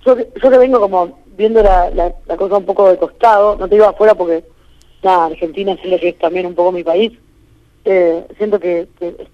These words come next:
tremendo, ¿no? Como vas viendo, eh, que eso, que las cosas suben, que, que la gente, mis amigues, mi entorno no tiene trabajo, que se están volviendo a la casa de sus padres, como un entorno desolador, eh,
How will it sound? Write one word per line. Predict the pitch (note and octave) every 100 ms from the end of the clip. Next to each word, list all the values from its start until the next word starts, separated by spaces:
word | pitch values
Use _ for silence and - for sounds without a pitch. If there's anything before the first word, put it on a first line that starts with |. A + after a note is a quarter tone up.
| _
tremendo, | F#3 G#3+ A#3+ G3+ F3 D#3 E3
¿no? | G#3 F3+
Como | F3 E3+
vas | F#3+
viendo, | F3+ G3+ G#3 G#3+ G#3 G3+ - _ _ _ _ _ _ -
eh, | F#3+ F3 E3 E3+ -
que | F3 -
eso, | F3+ E3+
que | D#3
las | D#3+
cosas | G#3+ G#3 G3+
suben, | - A3+ A3+ A3 A3 G#3 _ _ _ _ -
que, | F3 E3 D3+
que | F3 E3 E3
la | D#3+
gente, | - F#3+ F#3 - _ _ _
mis | D#3+ D3+
amigues, | E3 A#3+ F#3+ D#3 -
mi | E3
entorno | D#3 D#3+ G#3 G3 F3
no | F3+
tiene | F3+ F3+
trabajo, | F3 G3+ A3 A3+ A3
que | -
se | -
están | D3+ F3+
volviendo | F3 F3+ G3
a |
la | F3+
casa | F#3+ F3
de | E3+
sus |
padres, | - G#3+ A3 G#3 - _ _ -
como | E3 F#3+ F3 E3
un | D#3 F#3 F#3+ F3+ E3+ E3 - _
entorno | E3+ E3 G#3 G#3+ F#3 -
desolador, | E3 D#3+ E3 E3+ G#3 A3+ C4+ - _ _ _ _ _ _
eh, | G#3 F#3+ F3 E3 D#3+ D#3